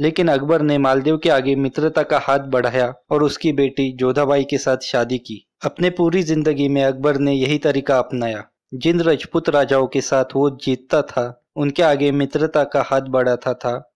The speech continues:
और मित्रता वैसी रहे, इसलिए उनके बेटी बहनों के साथ शादी कर कर राजपूत घरानों के साथ रिश्तेदारी जोड़ता था। और अकबर की यही बात महाराणा प्रताप को पसंद नहीं थी। महाराणा प्रताप का संकल्प था कि वो मुगलों की हुकूमत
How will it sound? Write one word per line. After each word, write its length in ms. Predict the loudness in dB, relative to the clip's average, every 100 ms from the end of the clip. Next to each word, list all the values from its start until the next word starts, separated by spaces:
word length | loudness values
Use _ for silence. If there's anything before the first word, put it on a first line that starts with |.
| -2
और 100 | 0
मित्रता 400 | 0 0 0 2
वैसी 400 | 2 2 0 0
रहे, 280 | 0 -2 -6 -6
इसलिए 500 | -8 -2 0 0 0 -4
उनके 360 | -6 -2 -2 -2 -6 -2
बेटी 360 | -2 0 -2
बहनों 380 | -2 -2 0 -2
के 120 | -2
साथ 240 | -2 -2 -2
शादी 340 | -2 -2 0 -2
कर 200 | -2 -4
कर 220 | -2 -4 -4 -4
राजपूत 460 | -2 -2 -2 -2
घरानों 440 | 0 0 2 0 0
के 140 | -2
साथ 380 | 0 0 -2 -4
रिश्तेदारी 600 | -6 -4 -2 0 2 2
जोड़ता 400 | 0 0 0 -2
था। 280 | -2 -14 -16 _ 0
और 100 | 2
अकबर 340 | 2 2 0
की 140 | 2 0
यही 280 | 2 2
बात 260 | 2 2 0
महाराणा 400 | -4 -2 0 2
प्रताप 340 | 2 0 -2 -2
को 120 | -2
पसंद 420 | -2 -4 -2 -4
नहीं 160 | -4 -8
थी। 240 | -12 -16 -14 -4
महाराणा 300 | 0 2 2
प्रताप 340 | 0 0 -2
का 120 | -2 -4
संकल्प 500 | -4 -6 -2 -2 -4 -6
था 80 | -6
कि 380 | -4 -6 -10 -10 _
वो 120 | -2 0
मुगलों 440 | 0 0 0 0
की 140 | -2 -6
हुकूमत 520 | -6 -4 -2 -2